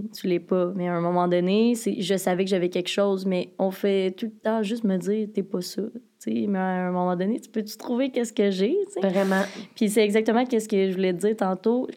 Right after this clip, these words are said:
Speaker 1: Quand je suis retournée voir mon médecin, puis j'avais mon diagnostic.
Speaker 2: Là, t'avais
Speaker 1: J'avais dix-neuf,
Speaker 2: dix-neuf,
Speaker 1: là.
Speaker 2: ok.
Speaker 1: Ouais.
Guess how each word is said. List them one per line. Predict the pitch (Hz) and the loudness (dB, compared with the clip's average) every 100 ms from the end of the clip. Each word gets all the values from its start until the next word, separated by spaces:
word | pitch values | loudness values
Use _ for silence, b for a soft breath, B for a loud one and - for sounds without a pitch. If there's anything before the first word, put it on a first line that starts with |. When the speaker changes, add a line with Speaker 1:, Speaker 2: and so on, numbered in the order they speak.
| - | -2
Speaker 1:
Quand | 226 | 0
je | 226 | 0
suis | 214 | -2
retournée | 208 254 269 262 | -2 0 2 2
voir | 214 226 | 2 2
mon | 202 | 2
médecin, | 185 180 208 226 | 0 -2 -4 -2
puis | 202 | -2
j'avais | 180 180 175 190 190 196 - | 0 0 0 0 0 -2 -2
mon | 180 | -4
diagnostic. | 175 185 185 175 - - - - _ - | -2 -2 -2 -6 -6 -6 -6 -8 _ -4
Speaker 2:
Là, | 220 | -2
t'avais | 220 185 170 196 196 196 - - - - - - | 0 0 0 0 2 -2 -4 -14 -16 -14 -14 -6
Speaker 1:
J'avais | 196 196 202 | 2 4 4
dix-neuf, | 180 180 185 | 2 2 4
Speaker 2:
dix-neuf, | 214 208 | 6 6
Speaker 1:
là. | 190 | 4
Speaker 2:
ok. | 185 | 4
Speaker 1:
Ouais. | 196 | 4